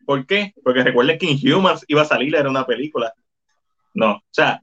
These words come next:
no hay nadie que haya dicho, "Yo tengo estas películas planeadas para este tiempo", que lo haya dicho como que en diez años y todo le ha salido bien. No lo digan, quédense callados, vamos a ver cómo le va la tercera,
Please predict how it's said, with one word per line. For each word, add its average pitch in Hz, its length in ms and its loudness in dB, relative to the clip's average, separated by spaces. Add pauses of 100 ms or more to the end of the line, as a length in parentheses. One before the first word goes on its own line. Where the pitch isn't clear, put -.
no 143 100 -4
hay 175 120 0
nadie 208 380 2
que 170 80 0
haya 170 260 4
dicho, 175 480 -2
"Yo 139 140 -2
tengo 180 220 -2
estas - 240 -6
películas 175 420 0
planeadas 151 460 0
para 117 200 -2
este 175 220 -8
tiempo", 180 400 -2
que 127 100 2
lo 123 80 4
haya 131 200 4
dicho 156 200 -4
como 160 160 -2
que 135 240 -2 (180)
en 123 160 -2
diez 127 240 2
años 156 480 -4
y 120 120 -10
todo 120 200 0
le 127 60 4
ha 127 40 2
salido 127 300 0
bien. 101 200 -6 (760)
No 120 100 -2
lo 170 80 0
digan, 143 360 -2 (240)
quédense 131 280 -4
callados, 139 420 2
vamos 113 180 -2
a - 40 -2
ver 131 80 -4
cómo 143 140 -2
le 143 60 2
va 147 100 4
la 151 120 4
tercera, 185 580 0